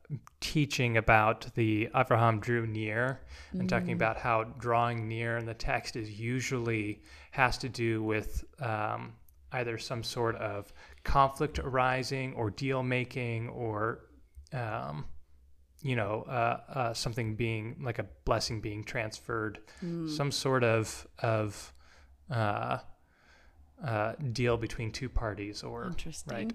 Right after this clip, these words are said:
Speaker 1: So
Speaker 2: It's definitely also a sexual connotation, um, which
Speaker 1: Hmm.
Speaker 2: I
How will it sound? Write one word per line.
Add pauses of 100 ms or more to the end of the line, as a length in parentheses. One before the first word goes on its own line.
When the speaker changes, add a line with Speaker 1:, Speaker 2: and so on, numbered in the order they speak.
(120)
Speaker 1:
So
Speaker 2:
It's
definitely
also
a
sexual
connotation,
um,
which
Speaker 1:
Hmm. (100)
Speaker 2:
I